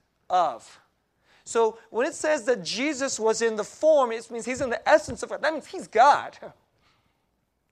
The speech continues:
It's, it's weird. It's saying he is God, he's in the essence of God, but he did not consider being equal with God something to gra-, go after. That's what it's saying. So I'm gonna read this again,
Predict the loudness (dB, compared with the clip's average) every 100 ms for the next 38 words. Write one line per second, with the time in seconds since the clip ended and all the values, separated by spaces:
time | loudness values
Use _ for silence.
0 | _ _ _ _ _ _ -8 -8 -12 -8
1 | -2 0 0 -2 -6 -2 0 0 -4 -2
2 | 0 2 2 4 4 6 4 2 -2 -4
3 | -2 -2 0 2 2 -4 -8 0 2 4
4 | 2 -2 -12 _ -12 -10 -8 -6 -6 -8
5 | -12 -10 -8 -8 -10 -14 -14 -16 -14 -14
6 | -12 -12 -12 -16 -20 -20 -20 -16 -16 -16
7 | -16 -16 -18 _ -20 -20 _ _ _ _
8 | -20 -20 -20 -20 -20 -20 _ _ _ -16
9 | -12 -8 -8 -8 -8 -6 -4 -6